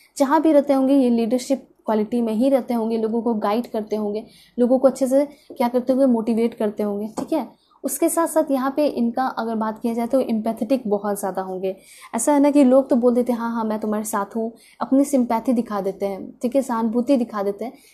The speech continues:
लेकिन सच में उसको अच्छे से नहीं समझते उसकी situation को।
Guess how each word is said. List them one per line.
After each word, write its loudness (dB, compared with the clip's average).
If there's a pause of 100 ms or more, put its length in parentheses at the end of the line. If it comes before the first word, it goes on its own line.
(120)
लेकिन 2
सच -4
में 4
उसको 0
अच्छे -2
से 2
नहीं 2
समझते -4
उसकी -6
situation -4
को। -8